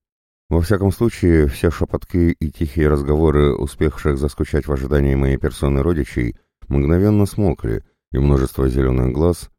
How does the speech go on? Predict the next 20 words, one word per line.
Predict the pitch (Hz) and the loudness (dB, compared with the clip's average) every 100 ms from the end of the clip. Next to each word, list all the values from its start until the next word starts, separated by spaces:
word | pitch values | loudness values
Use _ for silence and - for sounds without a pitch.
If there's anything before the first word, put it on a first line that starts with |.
| - | -6
тут | 113 87 | -4 0
же | 80 | 0
уставилось | 73 - 76 69 - | 0 0 0 0 -2
на | 65 | -4
меня. | 62 50 - _ _ _ _ _ | -2 -4 -10 _ _ _ _ _
В | - | -2
наступившей | 69 67 - 67 - - | 0 0 0 0 0 -2
тишине, | 64 - 82 92 78 - | -4 0 2 2 2 -2
прерываемой | 62 64 64 62 62 62 60 | -4 -2 0 0 0 -2 -2
только | 67 64 69 62 | -2 -2 -2 -4
тихими | - 64 64 64 | -4 -4 -2 -4
шлепками | - 60 - 65 62 | -4 -6 -2 -2 -2
капель | - 65 62 | -4 -4 -2
воды, | 64 71 82 - _ _ - | -2 0 0 -2 _ _ -6
то | 73 69 | 0 2
и | |
дело | 60 65 64 | 2 0 0
срывающихся | 62 - 65 62 58 64 - 65 | -2 -2 -2 -2 -2 -6 -6 -6
со | 64 | -6
свода, | - 64 62 | -4 -2 0